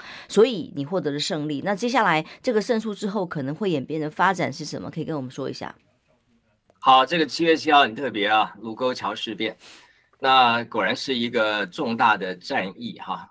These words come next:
Speaker 2: 不过卢沟桥事变是日军侵华，那这次是我们这个，呃，全世界，这次是我们这个八国联军，但是都是台湾人。这个八国联军在全世界各个地方，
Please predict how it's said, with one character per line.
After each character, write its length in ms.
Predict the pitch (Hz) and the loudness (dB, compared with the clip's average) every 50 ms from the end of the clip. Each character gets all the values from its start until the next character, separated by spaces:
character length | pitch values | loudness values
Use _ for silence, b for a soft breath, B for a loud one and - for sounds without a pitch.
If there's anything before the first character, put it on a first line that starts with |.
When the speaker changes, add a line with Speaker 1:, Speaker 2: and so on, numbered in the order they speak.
| _ _ _ | _ _ _
Speaker 2:
不 100 | 110 110 | -6 0
过 340 | 127 127 117 110 107 104 101 | 2 4 4 4 4 2 0
卢 120 | 95 104 110 | -2 -2 -2
沟 140 | 127 123 | -2 -2
桥 180 | 113 - 104 101 | -2 -4 -6 -6
事 160 | - - 117 | -6 -6 -4
变 220 | 101 107 110 110 104 | -2 -2 -2 -2 -2
是 100 | 107 117 | -6 -8
日 220 | 123 131 123 110 | -6 -6 -8 -6
军 240 | 90 - 113 113 110 | -6 -6 -6 -6 -6
侵 260 | - - - 117 120 | -6 -6 -8 -8 -8
华， 240 | - - 85 71 65 - - b b b b b b b b - | -4 0 0 0 0 -2 -8 b b b b b b b b 2
那 500 | 123 120 120 110 107 104 101 92 90 92 | 4 6 6 8 8 6 6 4 2 0
这 220 | - - 123 123 | -2 0 0 0
次 200 | 120 - 120 104 | 0 -2 -6 -6
是 360 | - - - 123 107 101 98 92 | -4 -4 -4 -2 -2 -2 -2 -4
我 120 | 92 87 | -4 -6
们 160 | 87 87 98 104 | -6 -6 -6 -4
这 100 | 117 101 | -4 -2
个， 320 | 101 98 92 90 92 - - | -2 -2 -2 -4 -6 -8 -8
呃， 120 | 92 92 90 | -10 -10 -8
全 180 | - - 104 120 | -6 -4 -4 -2
世 160 | - 139 123 | -2 -2 -2
界， 220 | - 123 107 98 | 0 0 0 0
这 120 | 95 131 131 | 0 -4 -4
次 160 | 117 131 120 | -4 -4 -4
是 140 | - - 120 | -2 0 0
我 140 | 98 90 | 0 0
们 120 | 87 95 95 | 0 -2 -2
这 120 | 120 117 | -2 0
个 100 | 104 95 | 0 2
八 180 | - 113 110 92 | 4 6 4 4
国 160 | 101 101 92 | 4 0 -2
联 200 | 95 92 92 92 | -2 -2 -4 -4
军， 200 | - 98 95 107 | -6 -6 -4 -2
但 160 | 113 120 120 | 0 0 0
是 120 | 113 113 101 | -2 -2 -2
都 160 | 117 120 117 | -2 -2 -2
是 100 | - 117 | -4 -8
台 200 | - - 92 92 | -8 -6 -2 0
湾 140 | 104 104 98 | 0 0 0
人。 220 | 95 82 87 87 - _ _ _ _ _ _ _ _ | -2 -4 -6 -10 -16 _ _ _ _ _ _ _ _
这 100 | - 123 | -2 0
个 80 | 113 98 | 0 4
八 200 | - 123 123 127 | 6 6 6 6
国 140 | 117 113 104 | 4 4 2
联 180 | 101 98 101 | 2 2 0
军 220 | 101 104 107 110 107 | 0 -4 -4 -2 0
在 160 | 110 107 98 | 0 -2 0
全 180 | - - 104 | 0 0 -2
世 160 | 104 - 120 110 | -2 -2 -4 -4
界 220 | - 120 113 160 | 0 2 0 2
各 180 | 175 - 131 110 | 2 0 0 0
个 140 | 98 101 | 0 0
地 160 | 90 110 104 90 | -2 -2 -4 0
方， 260 | - 101 202 208 | 2 4 2 2